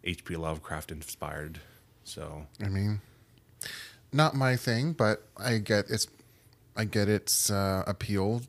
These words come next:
Speaker 2: to other people.
Speaker 1: Yeah, and I, to me, it's a little played out at this point, but for me, the gameplay is what I like about Eldritch Horror. The, you could literally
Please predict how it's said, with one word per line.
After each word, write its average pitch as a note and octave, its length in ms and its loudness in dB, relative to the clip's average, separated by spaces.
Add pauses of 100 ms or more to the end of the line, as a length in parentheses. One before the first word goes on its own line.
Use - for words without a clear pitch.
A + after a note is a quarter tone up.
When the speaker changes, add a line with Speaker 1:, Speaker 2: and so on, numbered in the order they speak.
(280)
Speaker 2:
to A2+ 120 -2
other G#2 260 2
people. A2 560 -2
Speaker 1:
Yeah, A3+ 200 -4 (160)
and C#3 440 0 (120)
I, B2+ 160 2
to - 180 -6
me, B2 60 4
it's G2+ 140 0
a F#2 40 2
little F2 280 0
played F#2+ 320 -2
out F#2+ 220 2
at F2+ 100 -6
this F#2+ 140 -4
point, G2 340 -4
but E2+ 220 -4 (240)
for - 140 -4
me, B2+ 120 4
the G#2 140 0
gameplay G2+ 580 2
is G#2+ 160 0
what G#2 80 2
I G#2 40 2
like G#2 200 0
about G#2 200 -2
Eldritch G#2+ 280 -4
Horror. A2 380 -2 (260)
The, F2 200 0 (100)
you G2 100 -6
could G#2 120 -4
literally F2+ 440 -2